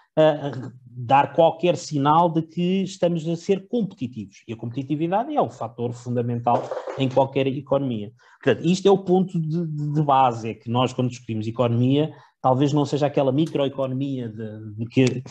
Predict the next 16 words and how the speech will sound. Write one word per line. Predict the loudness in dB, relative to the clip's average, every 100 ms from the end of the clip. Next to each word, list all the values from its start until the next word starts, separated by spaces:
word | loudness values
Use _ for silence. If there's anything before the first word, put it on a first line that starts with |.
| -10
só | 0 6 8 6
aquela | 4 4
microeconomia | 2 2 2 2 2 2 2
que | 0 -4
as |
pessoas | -4 -2 -2 -2
dizem, | -4 -2 -2
"Pá, | -2
mas | -2
está | -2 -4
bem, | -2
mas | -4
isto | -4 -2
mal | 0
ou | 0
bem | -2